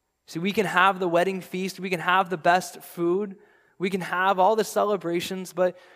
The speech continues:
what is it if we're not right with the Lord? That's what matters. Do you know that you're right with the Lord tonight? Man, and, and when you know that,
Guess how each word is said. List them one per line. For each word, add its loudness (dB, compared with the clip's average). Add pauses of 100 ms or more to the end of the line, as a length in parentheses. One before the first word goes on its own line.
what 4
is 4
it 4
if -4
we're 4
not 4
right 0
with -12
the -8
Lord? -8 (720)
That's -6
what -2
matters. -6 (840)
Do -12
you -4
know 0
that -2
you're -2
right -2
with -12
the -8
Lord -10
tonight? -14 (1400)
Man, -2
and, -6
and -4
when 0
you -2
know -2
that, -2